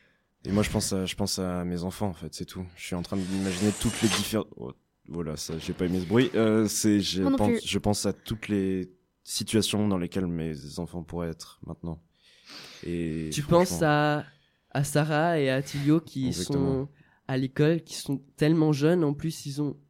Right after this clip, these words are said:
Speaker 3: seulement dix ans pour Sarah, huit ans pour Attilio.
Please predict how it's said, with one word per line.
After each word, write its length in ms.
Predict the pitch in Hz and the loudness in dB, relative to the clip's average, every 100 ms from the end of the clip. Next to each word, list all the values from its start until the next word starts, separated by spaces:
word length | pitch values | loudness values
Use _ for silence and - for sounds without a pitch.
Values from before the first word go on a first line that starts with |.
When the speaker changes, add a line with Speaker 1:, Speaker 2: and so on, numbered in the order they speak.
| _ | _
Speaker 3:
seulement 540 | - - 151 156 160 156 | -14 -2 2 2 2 0
dix 320 | 127 147 151 | -2 -4 0
ans 100 | 165 | 0
pour 220 | 165 151 | 0 -4
Sarah, 260 | - 156 160 | -4 -2 -2
huit 320 | 147 147 147 | -2 -2 0
ans 100 | 160 | 0
pour 180 | 156 147 | 0 -2
Attilio. 560 | 143 143 131 131 151 | -2 -4 -6 -2 -2